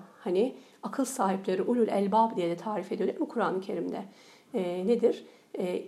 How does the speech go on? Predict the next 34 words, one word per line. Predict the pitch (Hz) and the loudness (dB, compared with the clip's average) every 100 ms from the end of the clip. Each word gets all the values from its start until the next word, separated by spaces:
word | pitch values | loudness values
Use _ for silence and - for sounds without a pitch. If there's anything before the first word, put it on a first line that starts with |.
| - - | -10 -10
akıl | - 370 | -6 -6
sahipleri | - 254 214 220 - 226 370 | -4 -2 0 0 0 0 2
için | - 254 - | 0 0 2
ibretler | 196 190 190 202 208 202 | 2 2 0 0 0 0
vardır. | 180 170 170 - - - _ | 0 0 -2 -8 -12 -20 _
Hem | - 240 233 | -4 -2 0
Kur'an-ı | 208 190 190 208 | 2 2 2 -2
Kerim'deki | - 185 175 185 190 | 0 0 2 0 0
ayetlerde | 240 190 190 - 233 403 - | 2 2 0 -2 -2 -2 -4
hem | 269 226 | -2 2
de | |
Allahü | 233 226 185 | 2 2 0
Teala'nın | 190 220 190 202 330 - - - - | 0 -2 0 -2 -4 -8 -20 -14 -2
kainattaki | 233 180 180 - 202 285 320 - - - - | 0 0 -4 -6 -8 -4 -6 -6 -20 -20 -4
ayetlerinde, | 208 196 185 - 180 175 180 302 - - - | 0 0 0 -4 -2 -2 -2 -2 -6 -20 -6
e, | 233 190 190 | -2 2 2
ne | 233 | 2
olursa | 254 220 226 254 | 2 0 -2 -2
olsun | 220 196 196 208 | -2 -2 -2 0
değil | 294 | 2
mi? | 220 185 | 2 2
Ne | 208 | 0
kadar | 240 220 202 | 2 0 0
kabul | 214 190 | -2 -2
etmese | 208 202 202 190 196 | -2 -2 -2 0 2
de, | 196 | 2
ne | 220 | 2
kadar | 226 214 - | 0 0 0
isyankar | - 190 185 190 196 190 | -2 -2 0 0 0 0
da | 196 | 0
olsa, | 196 196 - | -4 -4 -2
günahkar | 202 190 190 - 202 190 | 0 0 -2 -4 -2 0
da | |
olsa, | 196 | -2